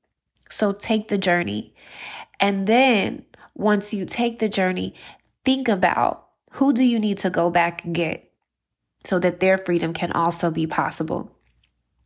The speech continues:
Number two, do not despise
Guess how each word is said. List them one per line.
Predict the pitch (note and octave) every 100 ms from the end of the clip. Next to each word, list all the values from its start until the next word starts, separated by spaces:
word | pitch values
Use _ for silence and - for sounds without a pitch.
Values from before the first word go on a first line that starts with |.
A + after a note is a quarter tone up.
| _ _ _ - - - - - - _
Number | G3 A#3 C4 B3
two, | A3+ - - C#4 E3 - - _ _ _ _ _ _ _ _ _ -
do | F3+ A#3 A#3+
not | A3 A#3+ C#4 C4 - - _ -
despise | F3+ G3+ - - G#3 G3 F#3 F3 F3 -